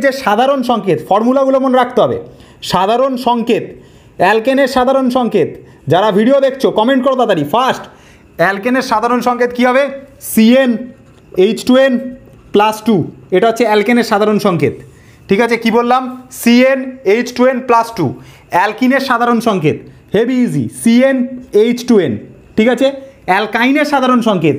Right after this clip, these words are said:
সিএনএইচ টু এন মাইনাস টু। স্যার এত নাম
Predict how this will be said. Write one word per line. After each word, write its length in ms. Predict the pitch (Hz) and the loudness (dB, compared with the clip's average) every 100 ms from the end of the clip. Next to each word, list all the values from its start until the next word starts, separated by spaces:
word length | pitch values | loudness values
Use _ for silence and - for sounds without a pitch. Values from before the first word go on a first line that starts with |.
| - - - | -6 -20 -4
সিএনএইচ 1000 | 233 233 269 254 - - - 196 214 226 - | 2 4 4 2 -2 -8 -6 0 2 2 2
টু 60 | 262 | 4
এন 80 | 269 226 - - - 156 170 | 4 0 -6 -8 0 4 4
মাইনাস 380 | 208 240 254 262 - | 2 2 0 -2 -4
টু। 80 | 151 - - - - - - | -6 -6 -12 -20 -20 -20 -6
স্যার 160 | 226 233 185 | -2 0 0
এত 80 | 214 190 | -2 0
নাম 120 | 185 | 0